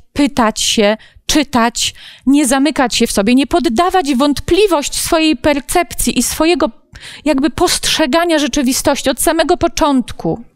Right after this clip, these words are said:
Warto zdecydowanie udać się do ośrodka pomocy społecznej,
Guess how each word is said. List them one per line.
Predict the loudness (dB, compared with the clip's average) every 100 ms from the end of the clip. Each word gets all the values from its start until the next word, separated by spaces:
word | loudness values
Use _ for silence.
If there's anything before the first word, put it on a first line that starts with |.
| _ -20 _ _ -20 -20 -18 -16 -4
Warto | -2 0 2 0 0 0 0
zdecydowanie | 0 0 0 0 2 2 2 2 0 0 -2 -2 0
udać | 2 2 0 -4
się | 0 2 2 -2 -12 -18 -6
do | -2 0 2 2 0 -4 -4
ośrodka | 0 2 0 0 -2
pomocy | 0 0 0 -2
społecznej, | -2 0 0 0 -2 0 -2